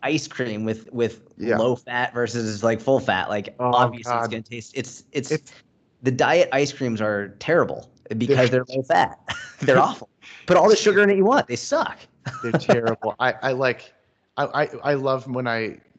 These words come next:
Speaker 2: my, my favorite meme, one of my favorite memes is the, uh, Pulp Fiction one. And, like, when you're dieting so hard that even diet ice cream tastes good,
Speaker 1: <laughs>
Speaker 2: this is some gourmet shit. Like, that's, I, <laughs> I,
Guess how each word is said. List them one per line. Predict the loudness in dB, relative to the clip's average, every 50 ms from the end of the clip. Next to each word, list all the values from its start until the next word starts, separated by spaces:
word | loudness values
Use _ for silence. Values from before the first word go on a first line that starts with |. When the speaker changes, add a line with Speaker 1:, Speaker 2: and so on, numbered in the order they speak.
| -20 -20 -16
Speaker 2:
my, | -10 -6 -6 -6 -6
my | -6 -4 -4 -2 -2 -2 -4 -8
favorite | -6 -2 -2 -2 0 0 -4 -4
meme, | -6 -8 -8 -4 -2
one | -2 0
of | 0
my | -2 -2
favorite | -2 -4 -4 -4 -4 -6
memes | -6 -6 -6 -6 -6 -8 -10 -10 -10
is | -10 -10 -10 -6
the, | -4 -2 -2 -2 -2 -4 -4
uh, | -4 -4 -4 -4 -4 -6
Pulp | -6 -4 -4 -4 -4 -4 -6
Fiction | -6 -6 -6 -6 -6 -8 -6 -4
one. | -4 -2 -2 -2 -4 -6 -10 -14 _ _ _ _ _ _ _ -6
And, | -2 0
like, | 0 0 0 0
when | 0 0 2
you're | 0 0
dieting | 0 2 2 2 2 2 0 -2 -4
so | -4 -4 -4 -2
hard | -2 -2 -2 -2 -2
that | -2 -4 -4
even | -4 -6 -6 -8 -8 -8 -10 -14 _ -8
diet | -4 -2 0 0 0 -2 -4 -6
ice | -6 -6 -8 -8
cream | -10 -8 -8 -8 -6 -6
tastes | -6 -6 -4 -4 -4 -6 -8 -14 _ _
good, | -4 -2 -2 -2 -4 -6 -10 -12
Speaker 1:
<laughs> | -8 0
Speaker 2:
this | 0 0 0 0
is | -6 -12
some | -10 -10 -10 -6
gourmet | -4 -2 -2 0 -2 -2 -4 -6 -6 -6 -6
shit. | -8 -8 -8 -4 -4 -4 -4 -6 -8 _ -14 -12 -12 -4 -2
Like, | -2 0 0
that's, | 0 -2 -2 -2 -8 -14 -18 _ -18 -18 -18 -4 0
I, | 0 0 0 -2
<laughs> | -8 -10 -10 -12 -10 -2 -2
I, | -2 -2 -2 -6